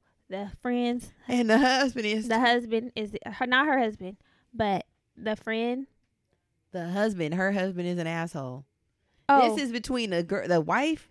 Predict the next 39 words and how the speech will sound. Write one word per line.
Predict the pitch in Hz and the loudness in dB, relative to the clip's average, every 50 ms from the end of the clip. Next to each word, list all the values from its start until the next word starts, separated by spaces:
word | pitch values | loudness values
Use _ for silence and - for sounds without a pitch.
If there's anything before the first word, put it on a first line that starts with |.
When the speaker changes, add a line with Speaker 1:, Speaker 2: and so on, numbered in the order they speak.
| _ | _
Speaker 2:
and | - 196 190 202 | -4 -2 -2 0
her | 202 196 214 | 0 0 0
husband. | 226 196 170 165 160 147 - 127 117 123 143 - - | 0 0 0 -2 -2 -4 -10 -10 -10 -10 -14 -4 0
Speaker 1:
So | 277 | 2
you're | 247 254 269 277 | 2 2 0 -2
saying | - 254 240 254 | -2 -2 0 0
Speaker 2:
The | 277 269 | 0 -2
Speaker 1:
her? | 277 | -2
Speaker 2:
friend | 285 247 262 285 294 294 269 - | -2 -4 -4 -2 -4 -4 -4 -4
is | 196 180 | -4 -2
already, | 202 190 185 180 175 175 | -2 -2 0 -2 -2 -2
we | 180 202 | -4 -4
know | 202 185 175 | -4 -4 -4
he's | 190 190 170 160 | -4 -4 -4 -4
an | 160 151 | -4 -4
asshole. | 147 143 143 - 135 | -4 -4 -6 -6 -2
Speaker 1:
So | 123 247 | -2 0
you're | 247 262 277 | 0 0 -4
saying | - 254 208 202 226 208 - | -4 -6 -6 -6 -8 -10 -10
the, | 233 220 208 214 214 196 | -8 -8 -8 -8 -10 -12
her, | - 262 - | -12 -10 -8
the | 220 208 | -8 -6
wife's | 208 208 214 233 233 - | -6 -6 -6 -6 -8 -8
husband | - 226 208 202 214 202 202 | -8 -8 -8 -8 -10 -12 -12
is | 196 202 208 | -12 -12 -12
an | 196 | -12
Speaker 2:
The | 220 190 | -8 -6
Speaker 1:
asshole? | 196 202 | -6 -4
Speaker 2:
wife's | 196 220 240 247 240 - | -2 0 -2 -2 -2 -2
husband, | 262 247 247 233 277 269 254 208 | -4 -4 -2 -4 -6 -6 -4 -6
the | 190 | -4
person | - 226 226 226 233 | -4 -4 -4 -4 -6
that | 220 214 | -6 -4
we're | 208 208 | -4 -4
talking | - 233 214 220 226 247 | -2 -2 -4 -4 -6 -6
about | 247 247 254 247 247 - | -6 -6 -6 -6 -8 -8
who | 196 208 190 | -6 -6 -4
wrote | 175 180 185 202 214 | 0 0 0 0 0
in, | 170 202 220 233 254 254 | -2 -2 -2 -2 -2 -4